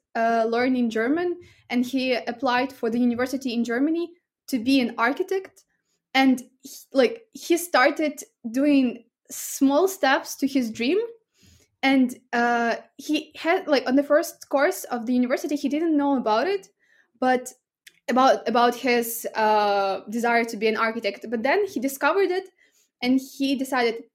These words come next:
"Yep, I can do this, and I will do this for my, uh, because, because I want it." And it's really great example that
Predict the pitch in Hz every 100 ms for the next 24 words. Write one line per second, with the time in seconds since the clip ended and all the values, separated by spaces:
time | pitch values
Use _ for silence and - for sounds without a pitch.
0 | - - 254 233 - 240 247 285 269 285
1 | 349 381 381 - _ _ 247 254 254 247
2 | - 262 254 262 247 262 262 269 - 254
3 | 254 247 226 226 214 _ - 214 214 208
4 | - - - 277 277 - 233 269 277 247
5 | 240 208 220 208 196 - - _ _ _
6 | _ _ - 247 247 254 254 302 302 294
7 | 247 - _ 262 277 254 240 226 370 381
8 | 269 254 254